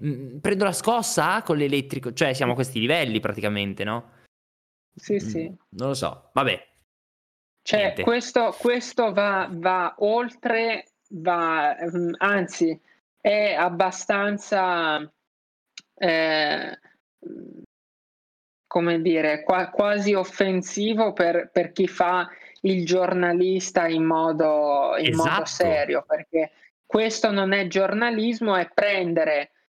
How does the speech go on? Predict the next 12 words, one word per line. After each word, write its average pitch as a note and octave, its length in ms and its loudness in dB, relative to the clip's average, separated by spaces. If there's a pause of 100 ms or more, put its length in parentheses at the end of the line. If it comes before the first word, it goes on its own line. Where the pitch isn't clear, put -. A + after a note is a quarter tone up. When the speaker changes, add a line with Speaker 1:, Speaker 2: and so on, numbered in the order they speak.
(100)
Speaker 2:
è F3 160 0
come G#3 380 0
se G3 240 -6
prendessi F#3+ 960 0
mia F#3+ 240 2
madre F#3 1120 2
e D#3 60 0
gli E3+ 160 2
direi: E3 680 2
"Vai F3 220 2
da F3 160 2
Roma E3 640 0